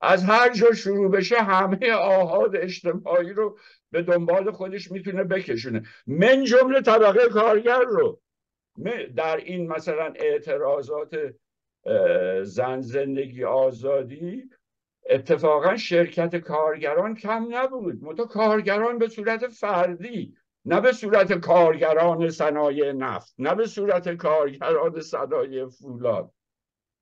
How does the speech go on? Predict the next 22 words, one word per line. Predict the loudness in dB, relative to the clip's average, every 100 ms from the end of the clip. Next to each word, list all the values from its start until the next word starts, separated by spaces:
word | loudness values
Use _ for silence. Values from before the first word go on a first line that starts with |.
| -8
به | -2 -2
ویژه | -2 -6 0
این | 0 -2 -4
که | -4
می | -4 -2 -2
هفتاد | -2 -4 -2 -2 -2
هشتاد | -6 -8 -2 0 0 0
درصد | -2 -2 -4 -4 -4 -8 _ _ _ _ _
کارگران | -2 0 0 0 -2 -2 -4 -6
ایران | -10 -6 -6 -4
در | -6 -6
واقع | -6 -8 -6 -6 -8 -12
کارگران | -6 -2 0 0 -2 -2 -4 -4
کارگاه | -2 0 0 -2 -2
کوچیکن، | -6 -14 -14 -10 -4 -4 -4 -14 _ _ _ _
یعنی | -10 -8
کارگاه | -4 0 0 0 -2 -2
چهار | -2 -2 -2 -2
نفره، | -6 -6 -4 -4
پنج | -4 -8 -8 -10
نفره، | -8 -4 -4 -6
زیر | -8 -14 -6 0 0